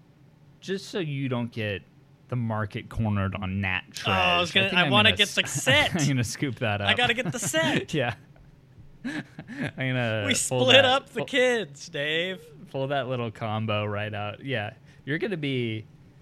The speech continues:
Speaker 1: your housemates are gonna be looking to you being like, "I, I don't, I can't follow any of this
Speaker 2: <laughs> I
Speaker 1: stuff
Speaker 2: need
Speaker 1: in
Speaker 2: the
Speaker 1: National
Speaker 2: context,
Speaker 1: Treasure two."
Speaker 2: man.
Speaker 1: <laughs> Yeah, I gotta say,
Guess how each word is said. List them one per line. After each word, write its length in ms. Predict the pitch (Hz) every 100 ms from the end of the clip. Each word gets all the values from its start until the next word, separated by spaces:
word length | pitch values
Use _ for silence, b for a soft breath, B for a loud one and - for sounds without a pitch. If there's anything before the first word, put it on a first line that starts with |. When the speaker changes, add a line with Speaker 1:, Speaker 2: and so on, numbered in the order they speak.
| -
Speaker 1:
your 160 | 131 156
housemates 640 | 139 135 147 123 107 101
are 80 | 110
gonna 140 | 101 104
be 100 | 101
looking 320 | 123 123 101
to 60 |
you 200 | 101 95
being 300 | 95 95 95
like, 200 | 92 87 90
"I, 340 | 185 165 180
I 40 |
don't, 180 | 247 220
I 120 | 156
can't 300 | 175 202 123
follow 200 | - 127 120
any 220 | 139 180
of 60 | 127
this 200 | 277 320
Speaker 2:
<laughs> 0 |
I 40 |
Speaker 1:
stuff 140 | 302 320
Speaker 2:
need 100 | -
Speaker 1:
in 100 | 220
Speaker 2:
the 80 |
Speaker 1:
National 200 | 269 302
Speaker 2:
context, 560 | 311 - 277 269 - -
Speaker 1:
Treasure 140 | 220 202
two." 100 | 254
Speaker 2:
man. 1120 | 262 269 262 - - - - 196 - 220 -
Speaker 1:
<laughs> 0 |
Yeah, 260 | 185 156 110
I 80 | 135
gotta 200 | 165 143
say, 220 | 185